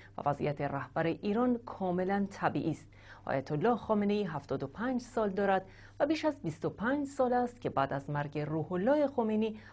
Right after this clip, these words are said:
رهبری ایران را به عهده دارد. امید علیشناس، فعال مدنی و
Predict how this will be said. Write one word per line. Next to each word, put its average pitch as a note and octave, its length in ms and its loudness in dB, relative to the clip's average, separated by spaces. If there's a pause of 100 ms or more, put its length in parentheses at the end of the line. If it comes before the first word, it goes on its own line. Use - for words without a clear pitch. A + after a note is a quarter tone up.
(120)
رهبری C#4+ 440 2
ایران F3 460 -2
را A3+ 160 0 (120)
به A#3 140 2
عهده - 320 -2
دارد. - 420 -6 (2750)
امید E4+ 280 6
علیشناس، F#3+ 960 4
فعال B3 420 6
مدنی A#3 480 4
و A3+ 160 2